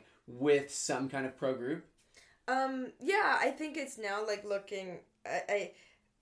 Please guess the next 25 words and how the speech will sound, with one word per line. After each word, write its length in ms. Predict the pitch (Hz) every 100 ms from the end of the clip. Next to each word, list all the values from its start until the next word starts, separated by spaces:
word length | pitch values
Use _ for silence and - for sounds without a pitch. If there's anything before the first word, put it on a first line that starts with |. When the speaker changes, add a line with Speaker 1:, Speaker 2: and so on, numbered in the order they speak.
| _ 208
Speaker 2:
I 40 | 240
feel 260 | - 233
like 320 | 220 208 - _
what 220 | 208 220
I've 180 | 226 208
always 440 | - 220 214 214 208
wanted 300 | 185 180 175
to 80 | 208
do 220 | 175 170
with 220 | 160 165
running 360 | - 170 170 165
is 200 | 165 175
trail 340 | - 156 151 160
running. 360 | 147 139 107 - _ _
Speaker 1:
Cool. 100 | -
Speaker 2:
And 180 | 202 185
so 380 | - 208 175 175 - - _ 208
now 360 | 220 226 220
it's 240 | 208 214 -
getting 320 | 202 202 202
to 120 | 226
combine 540 | 196 226 180 180 185 214
track 400 | - 262 277 -
in 160 | -
that 340 | - 185 202